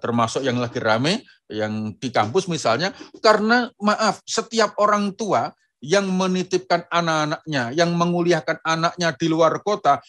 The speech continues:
itu akan nyaman hatinya kalau mereka merasa terlindungi dengan baik. Oh. Itu fitrah kan? Iya, maaf Bapak Ibu yang sudah mulai punya anak-anak yang mulai remaja. Itu kalau sudah mulai terganggu,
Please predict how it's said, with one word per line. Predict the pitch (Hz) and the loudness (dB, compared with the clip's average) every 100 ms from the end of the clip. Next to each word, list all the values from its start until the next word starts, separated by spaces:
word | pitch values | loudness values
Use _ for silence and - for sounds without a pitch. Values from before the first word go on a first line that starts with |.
| _ | _
itu | 185 185 190 | -8 -6 -4
akan | 190 185 185 175 175 | -4 0 0 0 2
nyaman | 180 170 190 180 143 | 4 4 4 2 2
hatinya | 123 135 - 131 120 190 208 - | 2 2 0 -8 -4 -4 -4 -10
kalau | - 160 165 190 | 0 4 4 4
mereka | 180 165 160 147 190 | 2 0 0 0 0
merasa | 175 156 151 175 | 0 -2 -2 -4
terlindungi | 175 175 175 160 127 135 156 156 | -2 0 0 -2 -2 -2 -2 -4
dengan | 123 127 113 | -4 -4 -2
baik. | 92 80 - - - _ _ - | -2 -4 -6 -20 -20 _ _ -20
Oh. | 76 73 80 - _ _ _ _ | -20 -18 -20 -20 _ _ _ _
Itu | 185 180 | -2 -2
fitrah | 208 247 196 120 | -2 0 0 2
kan? | 180 - _ _ _ _ _ _ _ _ _ | -2 -8 _ _ _ _ _ _ _ _ _
Iya, | - 349 - - | -4 -2 -2 -6
maaf | 135 160 185 | -2 0 0
Bapak | 139 139 139 | 0 0 0
Ibu | 180 | 0
yang | 170 | 0
sudah | 139 135 | 0 -2
mulai | 131 127 131 | 0 0 -2
punya | 123 131 135 123 | -4 -8 -4 -2
anak-anak | 127 131 123 143 | -2 -2 -4 -6
yang | 127 | -6
mulai | 120 127 131 127 | -4 -2 0 0
remaja. | 127 123 120 - 87 - _ _ _ | 0 0 0 -2 -6 -8 _ _ _
Itu | - 180 202 | -4 -4 0
kalau | 202 196 196 | 2 4 2
sudah | 185 175 | 2 0
mulai | 160 165 170 170 - _ _ - | 2 2 2 0 -8 _ _ -6
terganggu, | 180 - 135 139 147 143 127 180 160 120 110 | -4 0 -2 0 -4 -6 -2 0 0 -2 -10